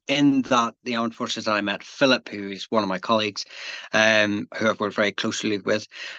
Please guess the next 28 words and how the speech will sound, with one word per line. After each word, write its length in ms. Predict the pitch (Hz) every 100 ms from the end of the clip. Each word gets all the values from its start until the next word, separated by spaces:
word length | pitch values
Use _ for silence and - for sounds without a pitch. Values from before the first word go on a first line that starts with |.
| -
um, 560 | 110 110 107 101 98 - - -
who 320 | 120 117 110
then 240 | 110 113
left 380 | 110 107 - - _ - - -
the 80 |
military 360 | 107 104 - 107
to 300 | 110 101 101
get 200 | 104 98
his 320 | 135 139 120
P 280 | - - 110
H 180 | 101 -
D 340 | 107 104 - -
in, 340 | 95 92 90 -
uh, 220 | 92 90
Irish 300 | - 98 95
medieval 280 | 113 98 95
history. 440 | 101 110 - 127 - _ _ _ _ _ _ _ -
And, 440 | 107 104 98 95 110
uh, 300 | 107 107 92 - - - - -
I 80 | 107
sorta 640 | - - 123 120 113 104 _ _ _ _ _ _ _
ended 320 | 127 131 123 113
up 120 | -
working 340 | 120 113 117
with 100 | 110
him 400 | 107 113 110 110 _ _ _ _ _ -
in 100 | 107
a 280 | 104 101